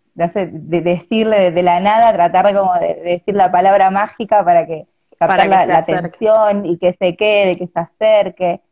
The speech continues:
Speaker 1: Y, y a veces eso también sorprende porque son los que escriben o los que quieren sumarse, a veces, bueno, este, como con,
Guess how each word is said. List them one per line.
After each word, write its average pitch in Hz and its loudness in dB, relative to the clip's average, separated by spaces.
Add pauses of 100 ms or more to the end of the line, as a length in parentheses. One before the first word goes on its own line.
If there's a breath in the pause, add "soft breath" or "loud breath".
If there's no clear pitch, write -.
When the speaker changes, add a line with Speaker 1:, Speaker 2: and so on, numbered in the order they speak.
(280)
Speaker 1:
Y, 170 -2
y 180 -2
a 170 4
veces 226 0
eso 240 -2
también 214 -2
sorprende 233 0
porque 170 -4
son 208 -2
los 202 -2
que - -8
escriben 240 -2
o 190 -2
los 180 -6
que 180 -8
quieren 208 -4
sumarse, 220 0
a 185 -2
veces, 196 -10
bueno, 185 0 (520)
este, 170 -4
como 170 -2
con, 175 -2